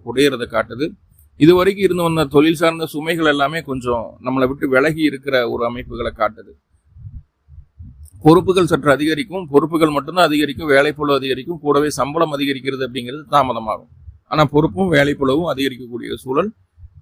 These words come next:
அஹ், படிப்புல எந்த விதமான தடைகள் இல்லாம நல்லபடியா இருப்போம். உடல் ஆரோக்கியம் படிப்படியா மேல் ஓங்குவதை நம்மளால் பார்க்க முடியும். கடைசியா பன்னெண்டாம் பாவத்துக்கு சனியினுடைய பார்வை இருக்குது. கூடவே குருவினுடைய பார்வையும் சனியினுடைய பார்வையும்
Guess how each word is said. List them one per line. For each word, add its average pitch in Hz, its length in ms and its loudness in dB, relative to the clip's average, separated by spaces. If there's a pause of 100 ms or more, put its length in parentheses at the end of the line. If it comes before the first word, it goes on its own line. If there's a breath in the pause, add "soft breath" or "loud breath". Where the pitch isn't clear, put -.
(120)
அஹ், - 240 0
படிப்புல 196 520 4
எந்த 160 180 -2
விதமான 156 320 -2
தடைகள் 143 300 -4
இல்லாம 147 260 -4
நல்லபடியா 135 420 -2
இருப்போம். 143 260 -8
உடல் 180 220 2
ஆரோக்கியம் 156 420 0
படிப்படியா 135 500 -4
மேல் 151 420 -6
ஓங்குவதை 127 540 -6 (100)
நம்மளால் 117 400 -4 (140)
பார்க்க 120 300 -4
முடியும். 104 300 -14 (1500)
கடைசியா 151 340 4
பன்னெண்டாம் 170 460 2
பாவத்துக்கு 147 380 0
சனியினுடைய 131 680 0
பார்வை 131 360 2
இருக்குது. 147 360 -12
கூடவே 190 280 4
குருவினுடைய 170 560 2
பார்வையும் 143 440 2
சனியினுடைய 131 540 -4
பார்வையும் 123 640 -2